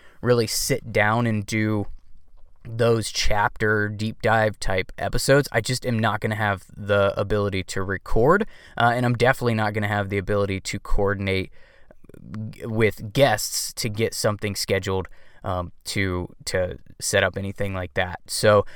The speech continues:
uh, ultimately, I've got these bonus episodes, which you've heard some of them already,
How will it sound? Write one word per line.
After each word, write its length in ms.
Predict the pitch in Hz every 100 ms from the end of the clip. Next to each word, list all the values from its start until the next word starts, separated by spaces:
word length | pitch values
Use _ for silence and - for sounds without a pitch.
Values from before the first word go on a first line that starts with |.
| - -
uh, 140 | 104 -
ultimately, 680 | 123 127 123 120 120 117 107
I've 200 | 98 98
got 280 | 104 92 - - - -
these 420 | 107 113 107 98 -
bonus 340 | 110 143 156 160
episodes, 480 | 131 135 131 127
which 160 | 127 120
you've 100 | 120
heard 220 | 139 143
some 240 | - 131 131
of 80 |
them 180 | 120 120
already, 600 | 101 101 95 127 131 127